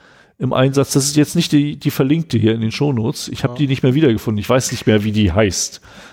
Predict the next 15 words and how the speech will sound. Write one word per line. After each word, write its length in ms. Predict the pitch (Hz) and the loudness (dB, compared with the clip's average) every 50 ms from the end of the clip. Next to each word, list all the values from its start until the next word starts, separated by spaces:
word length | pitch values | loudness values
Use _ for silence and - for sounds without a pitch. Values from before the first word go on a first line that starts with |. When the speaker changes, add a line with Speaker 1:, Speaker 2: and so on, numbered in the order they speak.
| - - | -10 -4
Speaker 1:
Aber 160 | - 110 110 117 | 0 2 2 2
ich 80 | 120 | 2
habe 120 | 131 - - | 0 0 0
eine 180 | 120 110 117 | 0 0 2
ähnliche 420 | - 139 151 147 131 123 - - 131 | 2 2 2 2 0 0 0 0 -2
hier, 800 | 113 110 120 120 113 113 113 113 117 117 110 117 113 107 107 113 | 0 2 4 4 4 6 4 4 2 2 0 0 0 0 0 -2
äh, 20 | |
verlinkt. 600 | 117 - - 104 101 107 131 196 208 - - - - _ - - - - - - - - | -2 -2 0 0 2 2 0 -2 -4 -6 -10 -16 -18 _ -20 -20 -20 -20 -20 -12 -4 0
Die 80 | 117 110 | 2 2
nennt 200 | 117 117 120 - | 2 2 0 0
sich 320 | - - 117 107 - - | -2 -2 -2 -2 -4 -6
für 220 | - - 123 117 | -2 -2 0 0
Android 480 | 120 131 135 131 127 127 127 123 - - | 0 0 0 2 2 2 0 -2 -4 -2
Wi-Fi 540 | - 113 127 139 - - 131 127 127 131 - | 0 2 0 2 2 2 2 4 4 2 2
Automatic. 600 | - - 117 104 117 104 104 110 151 185 240 | 0 -2 0 0 2 2 2 2 2 0 -2